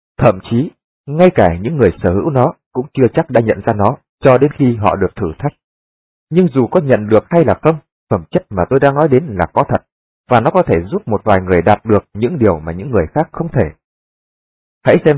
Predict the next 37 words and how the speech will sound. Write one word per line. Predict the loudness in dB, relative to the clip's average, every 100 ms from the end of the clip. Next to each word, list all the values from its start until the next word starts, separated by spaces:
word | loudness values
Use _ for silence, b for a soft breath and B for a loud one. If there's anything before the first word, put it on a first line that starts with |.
| 0
xét | -4
trường | 0 -2
hợp | -2 -4
của | -6 -4
Marky, | -4 -4 -4 -6 -6 _ _ _
một | -4 -2 0
người | 2
bạn | 2 0
của | -4 -2
vợ | 0 0
tôi. | -2 -6 -8 _ _ _ _
Là | 0 2
một | 2 2
bà | 2 2
mẹ | 2 2
ly | 2 2
thân, | 0 -2 -4
có | 0
ba | 2 2
con, | 2 -2 -4 _ _
Marky | -6 -2 -2 -2 -4 -4 -2
phải | -2
tự | -2 -4
kiếm | -6 -2
sống | -4 -4 -4
bằng | -4
công | -4 -2
việc | -4 -2 -2
gia | -2 0
sư, | 0 0 _ _ -4
dạy | 0 2 0
học | -4 _ _ -10
và | 0 2 2 -4
thư | -8 -4
ký. | -8 -8 _ _ _ _ _ _
Tuy | -2 0
nhiên, | 2